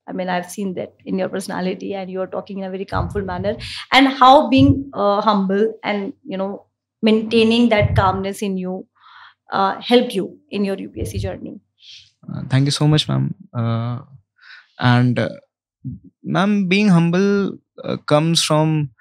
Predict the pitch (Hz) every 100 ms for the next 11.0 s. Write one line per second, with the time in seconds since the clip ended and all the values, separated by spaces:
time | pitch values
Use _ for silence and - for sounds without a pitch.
0 | - _ _ - 117 110 131 139 143 139
1 | 135 135 135 120 107 92 - _ 101 -
2 | 131 127 135 135 135 127 139 127 120 120
3 | 120 98 - - - _ _ _ - 110
4 | 113 117 - 135 131 175 165 143 127 120
5 | 110 113 127 135 131 143 147 143 156 143
6 | 143 143 139 131 135 - - - _ -
7 | - - - - _ _ - - - -
8 | _ _ 151 156 160 185 214 - 135 131
9 | 147 135 143 139 135 139 135 143 156 -
10 | 139 135 131 135 131 113 110 110 98